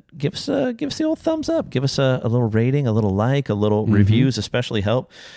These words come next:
Speaker 1: We've made it super, super easy for you. You can just go right to, uh, rate this podcast slash solid seven. And whatever device you go to that on,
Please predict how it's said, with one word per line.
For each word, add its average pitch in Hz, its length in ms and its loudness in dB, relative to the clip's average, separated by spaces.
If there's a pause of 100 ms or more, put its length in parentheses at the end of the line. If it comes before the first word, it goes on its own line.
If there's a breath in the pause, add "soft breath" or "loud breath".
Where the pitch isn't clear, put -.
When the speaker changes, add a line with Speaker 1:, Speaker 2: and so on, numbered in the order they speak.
Speaker 1:
We've 113 200 -2
made 110 240 0
it 104 200 -4
super, 123 400 -2
super 120 300 -2
easy 110 280 -2
for 107 240 0
you. 104 180 2
You 104 240 -2
can 101 120 -4
just 101 200 -2
go 101 240 2
right 98 480 -2
to, 98 360 -2 (420 loud breath)
uh, 95 280 2
rate 101 260 -2
this 101 140 -2
podcast 104 720 -2
slash 95 400 -2
solid 92 380 -2
seven. 98 340 0 (640)
And 110 100 0
whatever 117 340 4
device 127 440 2
you 120 80 0
go 117 260 2
to 117 180 -2
that 110 220 0
on, 151 400 0